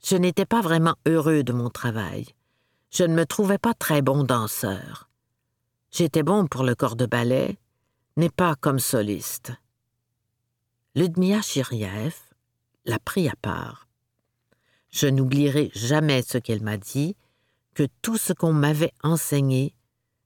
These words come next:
je ne l'avais pas nécessairement dans les jambes, mais dans la tête, et qu'avec ça, on pouvait faire bouger des montagnes.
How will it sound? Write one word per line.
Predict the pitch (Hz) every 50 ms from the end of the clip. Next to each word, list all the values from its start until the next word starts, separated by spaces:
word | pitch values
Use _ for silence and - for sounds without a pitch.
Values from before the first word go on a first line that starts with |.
| _ _
je | - 139 156
ne | 156 147
l'avais | 143 139 135 156 151
pas | - 175 180
nécessairement | 170 160 156 - - 156 139 - - 143 127 135 143 151 160 165 156
dans | 127 - 156 151
les | 151 143 143 139
jambes, | 120 131 131 127 123 120 131 139 143 131 147 147 - _ _ _ _ _ _ _ -
mais | 170 175 180 170
dans | 139 170 156 151
la | 143 131 131
tête, | - - 117 110 110 110 117 - _ - - _ _ _ _ _
et | - 131
qu'avec | - - 185 196 175 185 170 -
ça, | - - - 151 135 139 - _ _ _ _ _ _ _ _ _ _
on | - 156 151
pouvait | 139 - 170 160 147 147 143
faire | - - 147 139 -
bouger | 131 123 143 180 185 160 143 160 165
des | 151 151
montagnes. | 143 139 131 127 - - 107 101 98 113 113 120 107 -